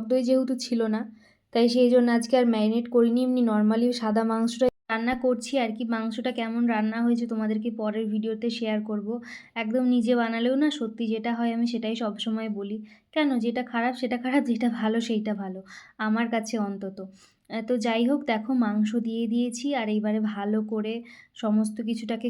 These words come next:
কষিয়ে নেব, আর কষিয়ে নেওয়া হয়ে গেলে ঢাকা দিয়ে আর আমি চলে আসবো রুমে, কারণ আমাকে প্রচুর টায়ার্ড লাগছে, একটুও ভালো লাগছে না। তোমাদের দাদাকে ফোন করেছিলাম, তোমাদের দাদা বলল যে, "রেস্ট নাও, একদম রান্নাবান্না কিছু করো না।"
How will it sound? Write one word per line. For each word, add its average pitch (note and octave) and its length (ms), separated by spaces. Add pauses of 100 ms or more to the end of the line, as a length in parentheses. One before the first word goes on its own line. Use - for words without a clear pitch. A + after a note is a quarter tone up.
কষিয়ে A3+ 460
নেব, A#3 260
আর D4+ 240
কষিয়ে A3 380
নেওয়া G#3+ 280
হয়ে G#3+ 260
গেলে A#3+ 260
ঢাকা G#3+ 380
দিয়ে A#3 260 (400)
আর G#3 140
আমি G#3+ 200
চলে G#3+ 260
আসবো G#3+ 300
রুমে, G#3 300
কারণ G#3 260
আমাকে G#3+ 280
প্রচুর G#3+ 340 (100)
টায়ার্ড G#3 360
লাগছে, A3 400
একটুও A#3 300
ভালো G#3+ 260
লাগছে G#3+ 320
না। A#3 120 (400)
তোমাদের A3 320
দাদাকে G#3+ 380
ফোন A#3 260
করেছিলাম, A#3+ 480
তোমাদের A3 320
দাদা G#3 240
বলল G#3+ 240
যে, A#3 120
"রেস্ট A3 360
নাও, A#3 220
একদম A3+ 320
রান্নাবান্না G#3 520
কিছু A#3 220
করো G#3 260
না।" G3+ 140